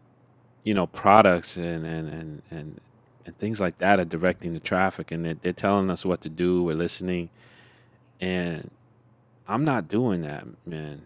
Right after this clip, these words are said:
Like, and it's, it's not easy to do it, to not do it these days because,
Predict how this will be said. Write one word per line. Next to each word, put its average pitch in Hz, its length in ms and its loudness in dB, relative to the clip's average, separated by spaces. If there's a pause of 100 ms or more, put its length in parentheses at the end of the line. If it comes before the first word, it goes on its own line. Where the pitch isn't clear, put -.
Like, 78 380 -12 (600)
and 90 160 -2
it's, 92 280 -4
it's 104 240 -2
not 107 340 6
easy 123 300 4
to 90 80 -4
do 120 220 6
it, 101 100 4 (260)
to - 100 -2
not 92 320 2
do 110 180 4
it 92 120 2
these 82 240 -4
days 85 300 0
because, 87 340 -2